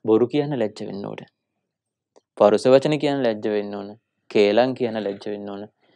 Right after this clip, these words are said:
හිස් වචනේ තව කෙනෙකුගේ ජීවිතයට යහපතක් නොවන වචන කතා කර කර ඉන්න ලැජ්ජ වෙන්න කියනවා.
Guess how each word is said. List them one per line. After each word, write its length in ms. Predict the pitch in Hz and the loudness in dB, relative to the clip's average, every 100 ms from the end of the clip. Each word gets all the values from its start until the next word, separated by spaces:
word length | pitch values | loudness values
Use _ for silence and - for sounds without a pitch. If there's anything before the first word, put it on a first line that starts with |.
| _ - | _ -2
හිස් 200 | 135 131 | -2 0
වචනේ 460 | - 123 117 104 104 - _ | 2 2 0 -8 -10 -14 _
තව 160 | 120 123 | 8 8
කෙනෙකුගේ 340 | 127 123 117 | 6 2 0
ජීවිතයට 300 | 117 120 117 | 2 2 2
යහපතක් 520 | 113 123 131 127 123 | 4 4 6 2 0
නොවන 320 | 123 117 131 143 | -2 0 2 0
වචන 260 | 139 131 | -2 -4
කතා 340 | 123 110 113 117 | -8 -2 0 0
කර 160 | 131 | -2
කර 120 | 117 | -6
ඉන්න 140 | 113 110 | -6 -6
ලැජ්ජ 200 | 101 101 | -10 -10
වෙන්න 180 | 110 110 | -16 -16
කියනවා. 340 | - 135 143 | -20 -20 _